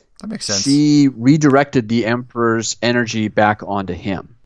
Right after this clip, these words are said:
Speaker 2: Although by the same token, striking a Sith Lord down doesn't necessarily mean that you become a Sith. I mean, Ben Kenobi, you know, carved,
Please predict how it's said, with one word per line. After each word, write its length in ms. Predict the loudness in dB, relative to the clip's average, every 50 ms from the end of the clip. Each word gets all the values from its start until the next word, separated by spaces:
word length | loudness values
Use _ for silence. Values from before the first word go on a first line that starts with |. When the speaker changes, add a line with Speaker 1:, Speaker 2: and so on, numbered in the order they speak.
| _ _ 0
Speaker 2:
Although 220 | 2 4 4 4
by 120 | 6 4 4
the 80 | 4
same 200 | 2 0 -2 -2
token, 360 | 0 0 0 0 -2 -4 -6 -6
striking 440 | -4 0 0 0 2 0 -2 -2
a 60 | -2 -2
Sith 320 | -2 -2 -4 -4 -2 -2
Lord 220 | 0 0 2 2
down 280 | 2 0 2 2 0 0
doesn't 280 | 0 -2 -2 -2 -4 -4
necessarily 640 | -4 -4 -4 -6 -8 -10 -6 -2 0 2 2 2 0
mean 160 | 0 -2 -2
that 60 | -2
you 100 | -4 -4
become 320 | -4 -4 0 0 0 0 0
a 40 | 0
Sith. 320 | 2 2 2 2 4 2
I 60 | 0
mean, 200 | 0 0 0 0
Ben 200 | 0 0 0 0
Kenobi, 480 | -2 -4 0 0 0 2 2 0 -2 -4 _ -6
you 80 | -4 -4
know, 160 | -4 -6 -10 _ _ -6
carved, 640 | 0 4 4 6 6 4 2 0 -2 -8 -10 -10